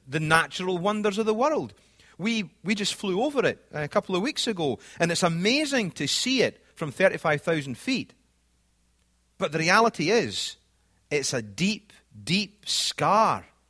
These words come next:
a wound, if you like, across the wilderness that has happened over a long, long time, almost unnoticed.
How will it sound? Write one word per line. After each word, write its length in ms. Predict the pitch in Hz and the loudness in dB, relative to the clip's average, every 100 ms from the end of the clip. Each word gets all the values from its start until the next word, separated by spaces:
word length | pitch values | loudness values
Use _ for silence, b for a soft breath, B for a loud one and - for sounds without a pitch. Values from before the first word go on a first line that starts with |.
| _ _ _ _ _ _ _ _ _ | _ _ _ _ _ _ _ _ _
a 80 | 117 | -6
wound, 540 | 113 170 330 302 151 - - | -4 -4 -2 -2 -4 -8 -8
if 200 | 147 - | -8 -6
you 80 | 143 | -2
like, 400 | 131 98 - - _ _ _ _ _ _ _ _ _ | -2 -2 -6 -20 _ _ _ _ _ _ _ _ _
across 440 | 120 - 175 185 - | -12 -4 -2 0 -2
the 100 | 127 | -4
wilderness 720 | 165 254 208 120 82 - - - _ _ _ _ _ _ _ _ _ _ _ _ _ _ _ _ _ - | -2 -2 -2 -6 -8 -10 -10 -14 _ _ _ _ _ _ _ _ _ _ _ _ _ _ _ _ _ -10
that 100 | 110 | -8
has 120 | - | -4
happened 500 | 151 190 - 120 95 _ _ _ _ - | -2 -2 -2 -8 -10 _ _ _ _ -12
over 220 | 120 113 | -8 -8
a 80 | 110 | -6
long, 760 | 107 131 180 208 208 208 196 | -4 -2 0 0 -2 -2 -4
long 260 | 185 185 180 | -4 -6 -8
time, 400 | - 208 156 87 _ _ _ _ _ _ _ _ _ _ _ _ _ - | -8 -8 -8 -14 _ _ _ _ _ _ _ _ _ _ _ _ _ -6
almost 680 | 156 202 208 170 - - - _ _ _ - | -2 -2 -4 -6 -8 -12 -18 _ _ _ -14
unnoticed. 680 | 135 139 147 165 104 - - | -12 -10 -10 -10 -12 -14 -20